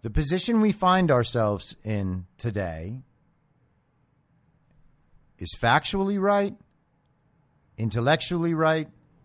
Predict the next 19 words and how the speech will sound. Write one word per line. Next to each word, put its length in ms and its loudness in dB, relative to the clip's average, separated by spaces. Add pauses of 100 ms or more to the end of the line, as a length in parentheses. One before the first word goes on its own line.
and 160 0
morally 480 4
right. 320 -12 (1700)
We 100 -4
do 140 -2
not 360 4
need 340 2
to 100 -4
back 420 2
down 560 0 (960)
to 140 -4
the 80 2
false 420 2
counter 400 -2
narrative, 480 -2 (380)
no 80 -4
matter 200 0
what 380 2
happens. 720 -4